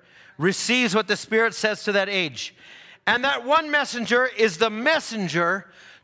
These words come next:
to the true church." Now, I, I, I've been just looking at something in the Bible and I, uh,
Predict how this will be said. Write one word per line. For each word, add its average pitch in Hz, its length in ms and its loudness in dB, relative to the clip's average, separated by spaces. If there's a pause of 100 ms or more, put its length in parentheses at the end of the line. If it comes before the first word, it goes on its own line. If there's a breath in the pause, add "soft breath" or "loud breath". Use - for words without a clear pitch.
(120)
to 196 200 0
the 156 120 0
true 208 640 -2 (220)
church." - 440 -4
Now, 147 100 0
I, 156 140 -4 (420 loud breath)
I, 156 300 0
I've 180 140 -8 (220)
been 151 460 -4
just 165 220 -6
looking 175 300 -2
at 165 120 -2
something 175 440 -4
in 139 100 -2
the 135 60 -2
Bible 165 360 0
and 151 120 -4
I, 135 120 -4 (460 loud breath)
uh, 110 80 -16